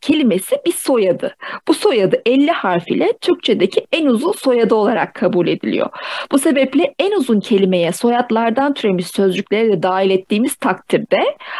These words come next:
ay yıldızlı kırmızı bayrak taşıyan Kahramanoğullarından gillersizleştiricileştiriveremeyebileceklerimizdenmişsinizcesindedir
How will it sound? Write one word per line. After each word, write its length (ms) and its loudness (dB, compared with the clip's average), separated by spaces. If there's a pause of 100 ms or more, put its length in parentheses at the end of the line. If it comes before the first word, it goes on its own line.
(320)
ay 300 0
yıldızlı 500 0
kırmızı 520 2
bayrak 440 0
taşıyan 480 -2
Kahramanoğullarından 1400 2
gillersizleştiricileştiriveremeyebileceklerimizdenmişsinizcesindedir - 0